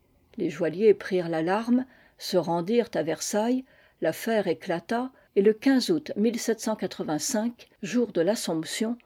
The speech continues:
au moment où le grand aumônier, comme nous l'avons dit, allait officier dans la chapelle du palais de Versailles, Louis seize le fit appeler dans son cabinet et lui dit brusquement, «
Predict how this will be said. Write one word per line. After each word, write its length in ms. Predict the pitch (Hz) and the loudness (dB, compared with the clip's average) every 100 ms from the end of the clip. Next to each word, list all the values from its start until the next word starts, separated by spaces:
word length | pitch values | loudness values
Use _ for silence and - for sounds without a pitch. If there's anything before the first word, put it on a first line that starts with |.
| _ | _
au 100 | 196 | 4
moment 340 | 220 269 302 294 | 6 6 6 6
où 80 | 185 | 4
le 100 | 170 | 2
grand 360 | 180 269 262 | 2 0 2
aumônier, 460 | 180 180 202 262 208 | 2 2 6 6 6
comme 220 | - 175 | 2 2
nous 100 | 175 | 4
l'avons 380 | 175 151 170 185 | 4 4 0 2
dit, 200 | 247 262 | 4 4
allait 320 | 170 180 208 180 | 4 6 6 4
officier 500 | - 185 - 269 226 | 0 -4 0 2 2
dans 120 | 165 | 0
la 100 | 151 | -2
chapelle 460 | - 285 262 247 | 0 0 0 0
du 100 | 170 | 0
palais 300 | 170 202 240 | -2 0 0
de 100 | 170 | 0
Versailles, 600 | 160 160 - 214 233 254 - _ - | -2 -4 -4 -2 0 -2 -4 _ -2
Louis 160 | 220 254 | 0 0
seize 360 | - 285 233 | 4 2 4
le 120 | 185 | -2
fit 180 | 180 269 220 | 0 2 2
appeler 340 | 208 - 185 | 0 4 4
dans 160 | 170 156 | 2 -2
son 180 | 196 | -6
cabinet 560 | - 233 185 175 180 226 190 | -2 -2 0 0 0 0 0
et 80 | |
lui 140 | 180 208 | 2 4
dit 120 | 254 | 2
brusquement, « 720 | 190 208 202 - 175 151 - | 4 0 0 0 0 0 -6